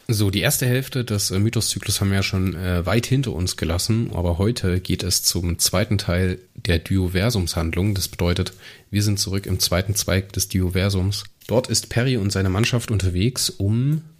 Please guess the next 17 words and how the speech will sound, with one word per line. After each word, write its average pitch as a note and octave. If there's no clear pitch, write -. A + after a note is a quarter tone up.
herauszufinden, A2+
wie G#2
die B2+
Erde G#2
denn F#2
ins F2+
Duoversum F#2
versetzt F#2
werden E2+
konnte, D#2+
beziehungsweise F2
in G2
den F2+
zweiten E2+
Zweig -
des -
Duoversums. D#2+